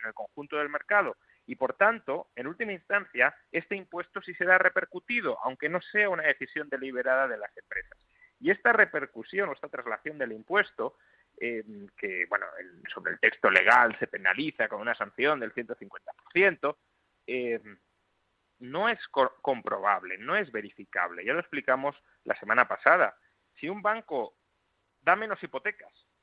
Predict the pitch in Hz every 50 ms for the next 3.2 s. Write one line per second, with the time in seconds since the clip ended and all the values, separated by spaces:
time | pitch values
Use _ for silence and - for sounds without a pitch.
0 | _ _ _ - 131 120 120 - _ 165 165 - 180 180 175 165 185 175 156 156
1 | 160 160 - - 151 - - 135 - - 208 - 143 - _ - - - - 156
2 | 160 180 165 156 - - 107 - - 113 120 135 147 160 180 190 175 - - -
3 | _ _ - 120